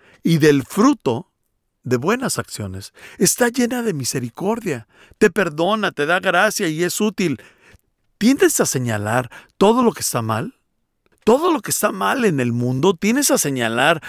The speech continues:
lo malo de todo en tu casa, en tu trabajo, en la iglesia? ¿Te molestas con cada equivocación o error? ¿Sientes que es tu deber recordarle a la gente lo que no funcionó?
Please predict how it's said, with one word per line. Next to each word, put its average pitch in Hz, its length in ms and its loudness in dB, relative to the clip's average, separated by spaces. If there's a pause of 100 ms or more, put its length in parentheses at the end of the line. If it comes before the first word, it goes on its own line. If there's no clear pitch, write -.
(160)
lo 175 240 4
malo 226 380 0
de 214 140 2
todo 185 680 4
en 139 300 0
tu 127 120 -8
casa, 170 480 0
en 185 80 -4
tu 135 140 -4
trabajo, 131 580 0
en 196 100 0
la 143 60 2
iglesia? 147 640 -2 (300)
¿Te 180 100 6
molestas 185 680 2
con 160 200 -2
cada 196 260 0
equivocación 135 760 -4
o 151 60 0
error? 107 380 -2 (240)
¿Sientes 269 640 2
que 151 260 0
es 233 160 -2
tu 233 160 -2
deber 156 360 4 (220)
recordarle 151 920 2
a 214 40 -2
la 160 120 2
gente 160 640 0 (220)
lo 151 220 4
que 143 160 0
no 135 160 0
funcionó? 147 760 -4